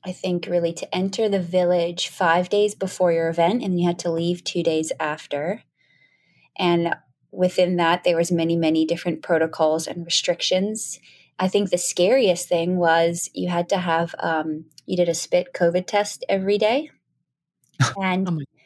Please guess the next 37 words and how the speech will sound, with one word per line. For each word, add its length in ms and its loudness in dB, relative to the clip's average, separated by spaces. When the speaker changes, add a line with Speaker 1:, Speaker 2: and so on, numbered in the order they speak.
Speaker 1:
the 140 -4
scariest 540 0
part 260 2
was, 140 -2
like, 240 0
you 500 0
could 100 -2
have 140 4
a 60 -4
false, 500 0
a, 160 -6
a 60 -14
positive 560 2
or 80 0
Speaker 2:
Yeah. 140 0
Speaker 1:
false 180 0
positive 680 0
and 300 0
be 160 -2
out. 260 2
Like, 160 -6
that 160 2
was 140 -4
it. 280 -2
You 120 -6
could 80 -8
be 80 -2
feeling 360 2
totally 340 2
fine, 580 2
but 340 4
your 440 2
covid 320 0
test 340 -2
came 220 0
back 260 2
positive, 680 -2